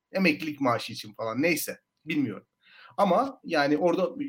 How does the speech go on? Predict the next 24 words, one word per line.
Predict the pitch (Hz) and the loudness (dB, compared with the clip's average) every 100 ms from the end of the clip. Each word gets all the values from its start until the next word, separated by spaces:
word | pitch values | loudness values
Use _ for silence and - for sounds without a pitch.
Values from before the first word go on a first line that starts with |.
| - | 2
oradaki | 156 156 180 196 185 - | 4 4 -2 -6 -8 -10
kişi | - 165 196 | -8 -6 -4
Şahap | - 170 175 - | 2 2 0 2
Kavcıoğlu | 165 156 170 175 165 | 0 2 0 -2 -2
değil. | 131 127 | -4 -2
Orada | 139 190 170 | -2 0 -2
aslında | 147 202 208 - 147 | -2 -6 -8 -6 0
öyle | 151 | 2
bir | 160 156 | 2 0
adam | 185 175 | 0 2
yok. | 175 143 - - _ _ _ _ _ | 2 2 -2 -20 _ _ _ _ _
Tayyip | 139 156 151 | -2 -2 0
Bey | 185 180 | 0 4
doğrudan | 139 117 107 101 107 | 4 4 -4 -6 -8
bunu | 110 101 - _ - | -8 -10 -16 _ -8
uyguluyor. | 113 107 104 139 247 - _ - - - - | -8 -6 -4 -4 -4 -10 _ -20 -20 -6 0
Ve | 151 | 0
bu, | 202 220 156 - _ _ _ | 0 -2 -4 -12 _ _ _
bunu | 170 143 135 180 196 | -8 -8 0 2 2
uyguladığı | 160 156 165 165 220 | 2 4 4 4 -2
için | 180 - 120 | -2 -4 -2
de | 165 247 - - - - | -2 -4 -8 -20 -14 -2
hani | 135 120 - | 0 0 -2
piyasa | 185 226 - 160 240 | 4 6 6 2 -2